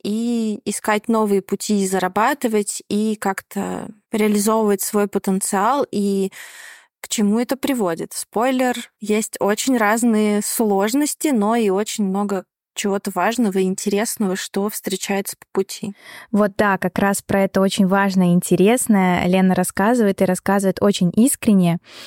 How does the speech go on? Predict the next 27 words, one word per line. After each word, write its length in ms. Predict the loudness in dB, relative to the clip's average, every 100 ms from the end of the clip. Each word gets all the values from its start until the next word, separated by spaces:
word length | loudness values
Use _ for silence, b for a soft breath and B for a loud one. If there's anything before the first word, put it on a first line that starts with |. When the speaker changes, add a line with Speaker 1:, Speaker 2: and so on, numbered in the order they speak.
| B B
Speaker 2:
А, 200 | -2 0
особенно 460 | 2 2 2 4 4
мне 200 | 4 2
показалось, 760 | 0 0 2 2 2 0 0 2
а, 260 | 2 2
что 400 | -2 0 2 2 0
ваш 320 | 0 0 0
разговор, 540 | -2 0 0 2 2 0 B B B _
мне 100 | 0
кажется, 260 | 2 0 0
что 120 | 2
Лена 260 | 2 4 4
особенно 440 | 2 2 4 4
раскрылась 520 | 2 0 2 4 2
к 60 | 0
концу, 480 | 0 2 2 2 -2 -4
э, 260 | 2 4 2
эпизода. 460 | 2 2 2 2 2
Мне 140 | 2
кажется, 400 | 2 -2 -2 -6
те 320 | -2 2 4
инсайты, 600 | 4 4 2 2 2 0
которыми 440 | -2 -2 2 2 4
она 160 | 2
делилась, 600 | 2 0 2 2 2 -2 -8 B B B B
такие 320 | -2 2 2
жизненные 1000 | 4 4 4 4 4 6 4 4 2 -2